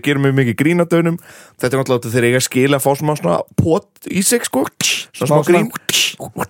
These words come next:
Speaker 1: á sig, en, en at the end of the day, þá, þá þykir okkur vænt um Danmörku og alveg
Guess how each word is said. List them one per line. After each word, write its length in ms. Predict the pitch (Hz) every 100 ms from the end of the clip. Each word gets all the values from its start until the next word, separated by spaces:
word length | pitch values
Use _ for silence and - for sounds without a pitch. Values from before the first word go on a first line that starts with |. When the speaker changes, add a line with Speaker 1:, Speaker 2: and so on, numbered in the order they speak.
| - - -
Speaker 1:
á 100 | 110 165
sig, 200 | - 247 - -
en, 240 | 139 139 139 - - - - -
en 260 | 120 131 - _ _ _ _ _ _ _ _
at 240 | - 135 143
the 80 |
end 160 | 151 185
of 60 | 165
the 20 |
day, 460 | - 175 143 117 135
þá, 380 | 143 139 143 - _ _ _ _ _ _ _ -
þá 120 | 120
þykir 260 | 120 131 151
okkur 160 | 139
vænt 160 | 135 127
um 80 | 117
Danmörku 380 | 113 107 113 117
og 240 | 117 113
alveg 320 | 113 110 107